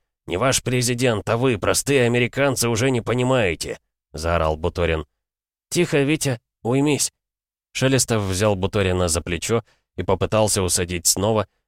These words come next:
но тот вырывался, и пришлось прикрикнуть на него и остальных оперативников, которые тоже начали возмущаться.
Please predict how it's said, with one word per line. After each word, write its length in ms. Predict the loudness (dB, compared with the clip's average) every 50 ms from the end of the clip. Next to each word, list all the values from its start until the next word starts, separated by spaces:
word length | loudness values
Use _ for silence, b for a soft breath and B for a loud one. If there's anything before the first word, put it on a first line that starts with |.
| _ _ -2
но 160 | 0 0 0
тот 200 | 2 0 -2 0
вырывался, 600 | 0 2 2 2 2 2 2 2 2 2 0 -2
и 60 | -4
пришлось 460 | -4 -4 -4 -2 -2 0 0 0 -2 -2
прикрикнуть 600 | -4 -6 -4 -4 -4 -6 -6 -4 -4 -4 -4 -4 _ -6
на 60 | -4
него 340 | -2 -2 -2 -2 -2 0 0
и 60 | 0
остальных 480 | 0 -2 -2 -2 -2 -2 -2 -2 -4
оперативников, 800 | -4 -4 -2 -2 -2 -2 -2 -4 -4 -2 -4 -4 -2 -4 -4 -4
которые 420 | -4 -6 -4 -2 -2 0 0 -2 -2
тоже 260 | -2 -4 -4 -2 -2
начали 300 | -2 -4 -4 -4 -4 -4
возмущаться. 760 | -2 -2 -2 -2 -2 -4 -2 -2 -2 -4 -2 -4 -4 -8 -8